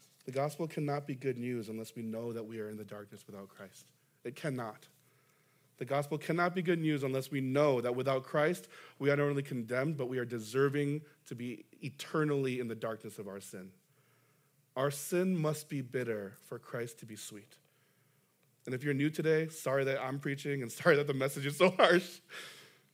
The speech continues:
but this is not a message of condemnation, it's hope. I'm not saying that your suffering is worthless, and I'm not saying that some of you who are carrying the burden of incredibly hard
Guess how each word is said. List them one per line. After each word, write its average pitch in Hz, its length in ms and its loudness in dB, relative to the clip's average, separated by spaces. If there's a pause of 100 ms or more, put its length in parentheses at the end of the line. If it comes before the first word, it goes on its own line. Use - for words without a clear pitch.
(420)
but 151 100 2
this 151 140 -2
is 175 100 -6
not 185 160 2
a 170 40 2
message 156 280 -2
of 139 80 -4
condemnation, 131 600 -2
it's 107 100 -10
hope. - 360 -12 (2000)
I'm 139 120 -2
not 170 180 2
saying 180 300 0
that 147 240 2
your 139 200 2
suffering 151 600 0
is 120 220 -8 (200)
worthless, 156 520 -2
and 143 80 -8
I'm 131 80 -4
not 139 140 -2
saying 147 200 -4
that 131 140 -4
some 147 120 -6
of 143 140 -2
you 147 160 0
who 139 140 0
are 123 200 0 (460)
carrying 165 460 6
the 156 80 0
burden 139 360 0
of 135 80 0
incredibly 165 800 0
hard 151 540 0